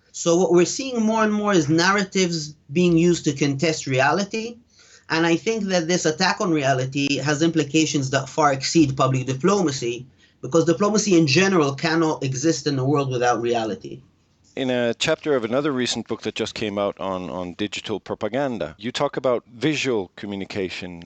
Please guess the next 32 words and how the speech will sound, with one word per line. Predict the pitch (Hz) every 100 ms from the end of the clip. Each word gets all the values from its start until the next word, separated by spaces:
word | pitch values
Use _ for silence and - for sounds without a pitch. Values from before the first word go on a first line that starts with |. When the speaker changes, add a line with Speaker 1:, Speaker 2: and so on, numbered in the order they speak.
| -
Speaker 2:
also | 117 - 123
in, | 107 104
in | - 107 104
relation | 104 113 117 - 110
to | -
narratives, | 113 110 98 - 98 92
you |
know, | 104
that | 101 101 -
textual | 165 - 143 117
narratives | 117 110 104 107 95 -
in | 101
the |
digital | 95 107 107 - 104
world | 101 101 95 95 -
today | 117 117 110
might | 110 110
not | 113 104 -
be | 104
enough, | 104 139 104 - - -
and | - 104
that | 104
there | 110 104
has | 131 120
to | 104
be | 110
this | 104 107
visual | 101 143 127 113 92
component | 95 87 90 85 76 69
to | -
bring | 101 117 110
out | 101